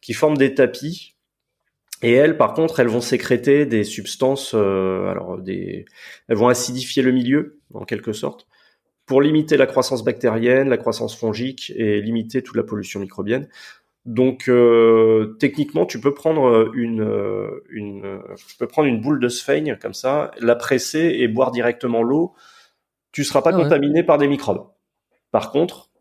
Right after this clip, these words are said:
Speaker 1: inversement, t'es pas à l'abri qu'il y ait, euh, qu'il y ait pas un petit peu de pollution, euh, je dirais technologique, avec des résidus d'engrais, des métaux lourds dans le coin.
Speaker 2: Hmm. Ok.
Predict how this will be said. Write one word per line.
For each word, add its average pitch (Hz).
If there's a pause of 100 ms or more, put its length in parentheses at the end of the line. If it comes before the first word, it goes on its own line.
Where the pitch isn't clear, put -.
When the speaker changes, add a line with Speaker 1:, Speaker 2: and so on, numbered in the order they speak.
(120)
Speaker 1:
inversement, 104
t'es -
pas 104
à 101
l'abri 110
qu'il 107
y 117
ait, 139
euh, 101
qu'il -
y 98
ait 92
pas 135
un 139
petit -
peu 143
de 135
pollution, 110
euh, 95 (380)
je 98
dirais 98
technologique, 113
avec 95
des 98
résidus 104
d'engrais, 117
des 107
métaux 101
lourds 107
dans 101
le -
coin. - (1300)
Speaker 2:
Hmm. 120 (920)
Ok. 120